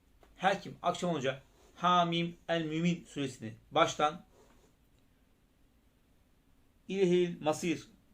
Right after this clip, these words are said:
ayetine kadar ve Ayet-el Kürsi'yi okuyacak olursa, bu iki Kur'an kıraati sayesinde sabaha kadar muhafaza olunur. Kim de aynı şeyleri sabahleyin okursa,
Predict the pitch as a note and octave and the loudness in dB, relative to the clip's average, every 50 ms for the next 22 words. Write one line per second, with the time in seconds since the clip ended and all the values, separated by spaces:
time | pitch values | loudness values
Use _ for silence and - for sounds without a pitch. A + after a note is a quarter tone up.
0 | _ _ _ _ _ _ - E3 E3 D#3+ E3 E3+ D3 - D3 D3 C#3+ C3+ - - | _ _ _ _ _ _ 0 0 0 0 0 -6 -6 -2 0 0 0 -2 -4 -12
1 | - C3+ D3+ D#3 D#3 D#3 D#3+ D#3+ - E3+ E3 E3 - E3 C#3+ - D3+ C#3+ C3 C3 | -8 -8 -2 2 4 4 4 2 0 -4 -4 -4 -6 -8 -8 -6 -6 -6 -6 -4
2 | - D3+ D3+ D#3+ D3+ C3 B2+ A#2+ A#2+ D3 E3 D#3 C3 C#3 B2+ B2 - - _ _ | -6 -6 -2 -2 -2 -2 -2 -6 -4 -2 -2 -2 -2 -4 -4 -6 -6 -12 _ _
3 | _ _ _ _ _ _ _ - D3 F3 F3+ F3+ G3+ G3 E3+ - - - E3+ F3 | _ _ _ _ _ _ _ -4 -4 -4 -2 -4 -8 -12 -14 -14 -6 2 4 4
4 | E3+ E3+ E3+ - - D#3 D3+ C#3 - - - - D3+ D3+ D3 - C#3 B2+ B2+ A#2+ | 4 4 0 -4 0 2 2 2 2 -2 -4 -2 -2 -2 -2 -4 -6 -6 -6 -6
5 | - _ _ _ _ _ _ - - D3+ D3+ D#3+ F3 F3+ F3 E3+ D3 C3+ A#2+ - | -8 _ _ _ _ _ _ -4 -4 0 6 8 8 8 8 4 0 0 -2 -4
6 | - _ D3 D3+ D#3+ D#3 C#3+ D3 D3 - C#3 C#3 C#3 C3+ C#3 D3+ - _ _ _ | -12 _ -2 0 0 0 0 -2 -6 -6 -4 -6 -4 -6 -8 -10 -12 _ _ _
7 | _ _ _ _ _ - - F#3+ F#3 F3 E3+ - E3 E3 F3 F3 F3 F3 D3+ C#3 | _ _ _ _ _ -8 -6 -4 -4 -4 -4 -2 -2 -2 0 -2 -4 -4 -6 -6
8 | B2+ B2+ A#2+ B2+ - _ _ _ _ - - D#3 E3 F3 D3 C#3+ C#3+ C3 - - | -6 -8 -8 -10 -12 _ _ _ _ -10 -6 0 0 0 0 0 -6 -6 -8 -8
9 | D#3 - F3+ - - C#3 B2+ - | -8 -6 -8 -6 -6 -6 -8 -8